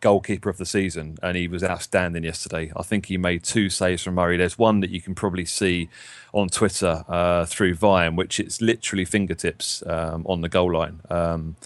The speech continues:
and Murray just toe pokes it, and it's, you know, in the slow motion you can see it, you know, just fingertip, fingertips it away, which, you know, kind of backs up my theory that he's the best goalkeeper in the Premier League, you know,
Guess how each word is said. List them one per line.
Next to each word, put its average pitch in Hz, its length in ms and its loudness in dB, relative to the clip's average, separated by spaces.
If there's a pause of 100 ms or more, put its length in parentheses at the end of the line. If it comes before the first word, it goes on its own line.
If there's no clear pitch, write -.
(320)
and 92 160 4
Murray 92 200 8
just 90 200 -2
toe 98 180 4
pokes 90 400 0
it, 90 160 4
and 90 140 2
it's, - 200 -2
you 101 80 6
know, 87 120 4
in 92 80 2
the 98 60 4
slow 98 260 6
motion 104 400 6
you 101 80 2
can 104 140 0
see 110 240 6
it, 92 220 4 (280)
you 98 100 -2
know, 87 160 0
just 95 240 -6
fingertip, 98 480 0 (180)
fingertips 98 540 -4
it 101 80 -4
away, 98 300 6
which, - 320 -2
you 95 60 -4
know, 82 140 -4 (500)
kind 143 140 8
of 110 80 4
backs 107 280 4
up 98 80 6
my 101 140 4
theory 107 340 4
that 107 120 4
he's 107 200 2
the 98 80 -2
best 104 200 0
goalkeeper 107 380 4
in 110 40 -2
the 101 60 -2
Premier 120 240 0
League, 80 220 -2
you 113 80 2
know, 95 80 2